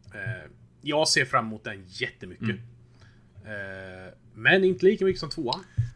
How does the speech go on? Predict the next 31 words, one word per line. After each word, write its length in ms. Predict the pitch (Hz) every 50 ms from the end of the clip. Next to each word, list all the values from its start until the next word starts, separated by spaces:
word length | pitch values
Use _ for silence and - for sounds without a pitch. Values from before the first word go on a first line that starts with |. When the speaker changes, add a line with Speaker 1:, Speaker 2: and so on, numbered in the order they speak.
| - - - - - - - - - - -
Speaker 1:
Det 320 | - 208 220 214 - - 277
li-, 280 | 277 285 285 320 311 254
vinner 340 | 226 294 277 262 240 240
lite 640 | 233 240 240 269 285 277 262 - - - - 233 226
mer 240 | 240 233 208 180 165
hos 200 | 180 175 - 190
mig 200 | 180 151 127 127
för 120 | - 156
att 100 | 151 -
det 240 | 175 165 156 156 143
är 40 | 143
en 80 | 147
spelserie 760 | - - - 170 175 175 165 - - - 135 117 110 107 110 120
jag 260 | 120 117 110 110 -
gillar 460 | 120 117 139 156 139 117 98 92 92 92
jättemycket. 880 | 92 95 - - 131 - - - - 104 101 92 87 - - - 151 - - _ _ - - - - - - - _ _ - - - -
Och 180 | - 135 135 135
det 120 | 175 160
är 120 | 160 - -
Tropico 600 | - - 220 233 - - - - 110 - 190 196
Speaker 2:
Oh. 40 | -
Speaker 1:
sex. 460 | 139 131 - - - - - - - - - - - -
Speaker 2:
Okej, 420 | 95 104 120 123 120 101 90 104 120
ja. 220 | 117 92 120 - - - - _ - - - - _ - - _
Speaker 1:
Som 500 | - - - 151 147 143 135 131 135 139
de 240 | 143 147 143 139 135
har 260 | 143 139 135 131 - -
utvecklat, 840 | 160 165 170 - - - 113 - - 123 117 - - _ _ - 117
eh, 240 | 107 107 104 92 - - -
väldigt 720 | 110 104 110 170 202 202 110 92 113 131 226 214 - -
mycket, 440 | 170 170 156 - - - - 90